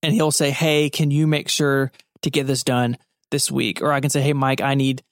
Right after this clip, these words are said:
X and Y from you by Tuesday." And we just trust each other that it'll get done. And so I have, um, uh, you know, um, many times, many times a week, Mike will need something from me, and he'll ask me an iMessage. Or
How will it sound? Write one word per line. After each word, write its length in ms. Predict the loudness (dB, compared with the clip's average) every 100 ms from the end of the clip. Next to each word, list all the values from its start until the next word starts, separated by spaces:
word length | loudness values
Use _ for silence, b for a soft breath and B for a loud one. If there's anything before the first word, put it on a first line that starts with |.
| _ _ -6
X 140 | -2
and 120 | 0
Y 200 | 2 0
from 180 | 0 0
you 140 | 0
by 160 | 0 -2
Tuesday." 720 | -2 -2 -2 -2 -2 -2 -4 -4
And 440 | 0 0 0 0
we 160 | 0 0
just 160 | -2
trust 240 | -2 0 0
each 120 | 0
other 320 | 0 2 2
that 200 | 0 0
it'll 220 | 0 0
get 180 | -2 -4
done. 340 | -2 -2 -2 -6 _ _ _
And 140 | -4 0
so 200 | 2 2
I 140 | 2
have, 500 | 2 2 2 0 -2 -2
um, 480 | 0 0 0 -4 -6 _ _ _ _ _ _ -4
uh, 600 | 0 0 2 0 0 -4 -8 -6
you 80 |
know, 160 | -4 -4 -6 _ -4
um, 280 | 0 2
many 200 | 2 2
times, 320 | 0 0 0 0
many 220 | 2 2
times 260 | 2 0
a 40 | 0
week, 260 | 0 0
Mike 220 | 0 0 0
will 120 | 0
need 220 | 0 0
something 240 | 0 -2
from 220 | -2 -2 0
me, 300 | 0 0 0
and 100 | 0
he'll 120 | 0
ask 220 | 0 0
me 80 | 0
an 80 | 0
iMessage. 580 | 0 -2 -2 -2 0
Or 100 | -2